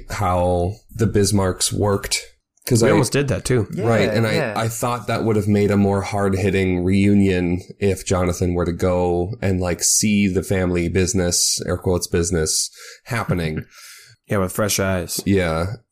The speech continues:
Speaker 1: and have, you know, his own accolades kind of shown up to them or, or held up against, you know, his family and see how he leveled up. But I'm still super happy with the way it, we went with it.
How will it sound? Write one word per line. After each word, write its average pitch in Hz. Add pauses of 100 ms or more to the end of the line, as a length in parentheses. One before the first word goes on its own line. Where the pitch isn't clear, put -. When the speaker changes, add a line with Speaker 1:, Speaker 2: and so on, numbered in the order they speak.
(140)
Speaker 1:
and 92
have, 90 (400)
you 101
know, 90
his 95
own 87
accolades 87 (800)
kind 98
of 87
shown 95
up 101
to 104
them 98 (260)
or, 98
or 95
held 107
up 98
against, 98
you 104
know, 92
his 95
family 87
and 90 (140)
see -
how 95
he 92
leveled 92
up. 92
But 101 (160)
I'm 107
still 123
super 107
happy 92
with 90
the 98
way 85
it, - (440)
we 98
went 80
with -
it. -